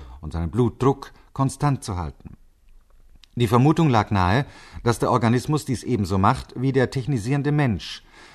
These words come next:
dass es organische Regelkreise waren, die für die Homöostasie sorgten.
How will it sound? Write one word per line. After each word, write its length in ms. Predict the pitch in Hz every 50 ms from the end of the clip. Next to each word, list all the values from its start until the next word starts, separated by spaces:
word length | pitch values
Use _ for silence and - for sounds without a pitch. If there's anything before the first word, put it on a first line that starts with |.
| -
dass 220 | 110 110 131 127 -
es 200 | 156 - - - -
organische 800 | 135 127 117 90 120 123 131 147 170 160 143 - 170 165 147 - 113
Regelkreise 720 | 135 151 139 110 107 - - - 107 98 95 92 73 90 82
waren, 440 | 82 95 98 101 101 117 123 123 - - - - 73 -
die 120 | 127 131 117
für 180 | - - 123
die 100 | 117 120
Homöostasie 680 | 107 113 117 113 110 107 101 - - 110 95 78 92 104
sorgten. 560 | 98 85 104 87 80 - - - - 60 62